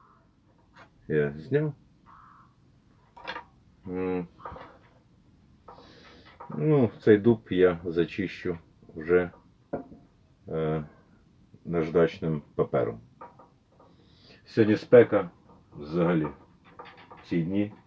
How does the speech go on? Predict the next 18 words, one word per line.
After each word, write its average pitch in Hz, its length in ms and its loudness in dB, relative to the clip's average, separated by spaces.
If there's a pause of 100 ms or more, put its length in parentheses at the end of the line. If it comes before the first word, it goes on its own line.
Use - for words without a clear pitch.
(640)
Збирається 98 680 8
щось - 280 -6
на 98 100 2
дощ, 131 360 0
але 92 320 2 (160)
доща 98 360 0
щось - 340 -10 (1600)
не 92 280 4
видко. 87 400 0 (1900)
Так, - 240 6 (880)
і 214 140 0
зараз 147 260 8
буду 123 280 0
це - 140 -6
все 107 300 0 (200)
замочувати. 127 840 0 (1300)
Десь 101 300 6
поставлю 80 640 0